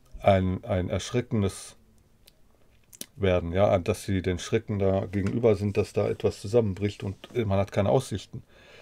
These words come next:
Genau das, keine Aussichten zu haben, ist auch im Moment bei dieser Krise zu spüren. Man, äh, spürt diese Energie, wo soll das noch hinführen und so weiter. Immer wieder diese Frage, wo soll das noch hinführen?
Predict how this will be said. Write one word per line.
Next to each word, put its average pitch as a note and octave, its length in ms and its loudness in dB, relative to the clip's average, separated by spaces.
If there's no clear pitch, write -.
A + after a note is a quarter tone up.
Genau A2+ 320 8
das, - 600 2
keine G#2 280 2
Aussichten A#2+ 520 4
zu G#2 160 -2
haben, A2 240 0
ist - 220 0
auch A2+ 300 2
im B2 140 4
Moment A2 680 4
bei G#2+ 160 8
dieser A2 260 2
Krise A#2 440 -2
zu - 160 -8
spüren. F#2+ 600 -2
Man, G#2 360 8
äh, G#2+ 100 0
spürt C#3+ 380 4
diese G#2 180 2
Energie, F#2 400 2
wo G#2 140 4
soll A2 120 6
das G#2 200 6
noch G#2+ 100 0
hinführen G#2+ 540 -2
und G2+ 120 0
so F#2+ 160 -2
weiter. G#2 400 4
Immer B2+ 320 6
wieder A#2+ 180 6
diese A2 240 -2
Frage, F#2+ 400 0
wo A#2+ 140 4
soll A#2+ 180 2
das A2+ 180 -2
noch A2 140 -4
hinführen? G2 480 -2